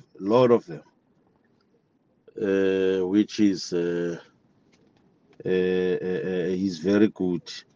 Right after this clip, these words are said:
in, uh, coaching the young ones. You know, he has proven record,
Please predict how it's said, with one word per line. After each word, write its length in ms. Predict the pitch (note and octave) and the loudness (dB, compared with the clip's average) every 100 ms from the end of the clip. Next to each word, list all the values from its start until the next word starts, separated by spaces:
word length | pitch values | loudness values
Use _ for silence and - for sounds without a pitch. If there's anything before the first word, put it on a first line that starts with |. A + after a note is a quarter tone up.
| _ _ _ _ _ _ _ _ - | _ _ _ _ _ _ _ _ -2
in, 320 | F2 F2 F2+ | 2 4 2
uh, 420 | F2 F2 F2 E2+ | 2 0 -4 -6
coaching 680 | - F#2+ F2+ - F2 E2+ D#2 | -2 -2 -2 -4 0 0 0
the 100 | E2+ | -2
young 300 | E2+ F#2 F#2 | 0 0 0
ones. 420 | D#2+ D2 C#2+ - | 0 -4 -10 -6
You 100 | E2 | -4
know, 180 | F2 F2+ | -2 -2
he 380 | F2+ F2+ F2+ G2 | -2 -2 0 2
has 400 | F#2 D#2 - - _ _ _ _ _ _ _ _ _ - | 0 -2 -12 -16 _ _ _ _ _ _ _ _ _ -6
proven 380 | G2+ G2+ G2 G2 | -2 0 0 0
record, 520 | F2 - G2 F2+ | -2 -4 -4 -4